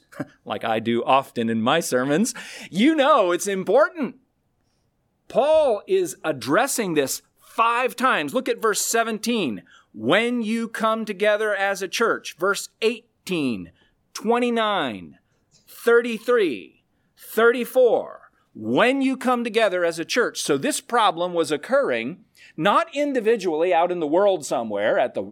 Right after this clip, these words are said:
at their homes or at the jobs. This was a problem when they came together as a church, just like we are here this morning. And this problem is serious. In verse seventeen,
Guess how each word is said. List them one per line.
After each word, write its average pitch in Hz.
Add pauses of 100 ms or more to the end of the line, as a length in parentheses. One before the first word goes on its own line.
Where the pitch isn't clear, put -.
(120)
at 123
their 139
homes 170
or 131
at 120
the 95
jobs. 120 (260)
This 269
was 339
a 214
problem 165 (120)
when 185
they 190
came 185
together 147 (880)
as 123
a 127
church, -
just 123
like 120
we 202
are 90 (500)
here 110
this 113
morning. 147 (540)
And 123
this 277
problem 208
is 185 (140)
serious. - (380)
In 151
verse -
seventeen, 214